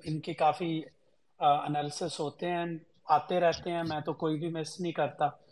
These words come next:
اور دوسرا سرمایہ کمیونٹی کا جو پیج ہے اس پہ بھی یہ لنک شیئر کر دیتے ہیں جیسے ہی ویڈیو آتی ہے۔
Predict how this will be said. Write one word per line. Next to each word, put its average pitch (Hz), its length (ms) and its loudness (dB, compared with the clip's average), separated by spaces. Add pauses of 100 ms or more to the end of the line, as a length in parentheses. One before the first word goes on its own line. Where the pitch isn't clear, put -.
(200)
اور 156 140 6
دوسرا 165 500 4
سرمایہ 160 600 6
کمیونٹی 165 500 -2
کا 165 160 -2
جو 156 140 -4
پیج 147 360 -4
ہے 156 40 0
اس 147 280 -6
پہ 165 120 -2
بھی 160 140 -2
یہ 147 280 0 (380)
لنک 151 280 2
شیئر 147 320 -2
کر 139 120 -2
دیتے 139 320 -2
ہیں 147 120 4
جیسے 135 320 0
ہی 143 40 2
ویڈیو 131 360 0
آتی - 240 -2
ہے۔ 127 220 -6